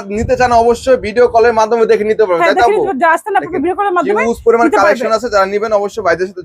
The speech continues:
Speaker 1: যোগাযোগ করবেন। এখানে শার্ট, প্যান্ট, শার্ট থাকতেছে, গেঞ্জি, পাঞ্জাবি থাকতেছে এবং এতে ওয়ান পিস এবং বোরকা,
Speaker 2: হ্যাঁ,
Speaker 1: তাই তো?
Speaker 2: ওয়ান পিস বোরকা অ্যাভেলেবল পরিমাণ
Speaker 1: বোরকা
Speaker 2: আছে,
Speaker 1: থাকতেছে,
Speaker 2: হিউজ
Speaker 1: প্যান্ট
Speaker 2: পরিমাণ
Speaker 1: থাকতেছে,
Speaker 2: আছে আমাদের।
Speaker 1: আপনার গেঞ্জি থাকতেছে,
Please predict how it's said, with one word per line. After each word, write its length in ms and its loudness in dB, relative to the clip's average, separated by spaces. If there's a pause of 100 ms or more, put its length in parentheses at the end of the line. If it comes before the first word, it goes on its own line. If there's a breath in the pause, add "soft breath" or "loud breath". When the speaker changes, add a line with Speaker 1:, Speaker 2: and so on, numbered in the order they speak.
Speaker 1:
যোগাযোগ 360 0
করবেন। 220 -4
এখানে 260 -6
শার্ট, 260 0 (100)
প্যান্ট, 240 2 (340)
শার্ট 260 0
থাকতেছে, 320 -4
গেঞ্জি, 260 -2
পাঞ্জাবি 340 0
থাকতেছে 460 -4
এবং 160 -2
এতে 140 -6 (400)
ওয়ান 200 4
পিস 140 -8
এবং 160 0
বোরকা, 240 0
Speaker 2:
হ্যাঁ, 100 4
Speaker 1:
তাই 80 4
তো? 40 4
Speaker 2:
ওয়ান 200 4
পিস 160 2
বোরকা 200 0
অ্যাভেলেবল 260 0
পরিমাণ 200 0
Speaker 1:
বোরকা 200 -2
Speaker 2:
আছে, 100 -2
Speaker 1:
থাকতেছে, 220 -8
Speaker 2:
হিউজ 80 -2
Speaker 1:
প্যান্ট 160 -2
Speaker 2:
পরিমাণ 180 2
Speaker 1:
থাকতেছে, 200 2
Speaker 2:
আছে 80 2
আমাদের। 180 2
Speaker 1:
আপনার 180 2
গেঞ্জি 220 -2
থাকতেছে, 300 -4